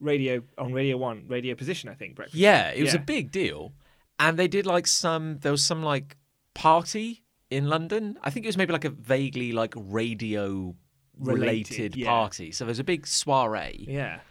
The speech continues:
Speaker 2: But obviously, like, all the breakfast presenters couldn't be out late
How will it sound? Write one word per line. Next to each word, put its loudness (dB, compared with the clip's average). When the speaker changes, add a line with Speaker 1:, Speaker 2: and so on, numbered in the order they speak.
Speaker 2:
But 6
obviously, 4
like, 0
all -2
the -2
breakfast 2
presenters -8
couldn't -2
be -2
out -2
late -4